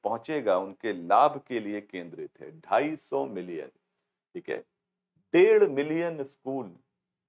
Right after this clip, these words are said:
दस मिलियन टीचर्स, इनको केंद्र में रखकर ये पाँच सौ मिलियन डॉलर की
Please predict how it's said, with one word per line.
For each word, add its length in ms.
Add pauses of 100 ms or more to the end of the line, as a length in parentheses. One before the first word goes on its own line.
(580)
दस 300
मिलियन 500
टीचर्स, 720 (460)
इनको 560 (540)
केंद्र 320
में 160
रखकर 440 (240)
ये 60
पाँच 360
सौ 200
मिलियन 420
डॉलर 360 (440)
की 320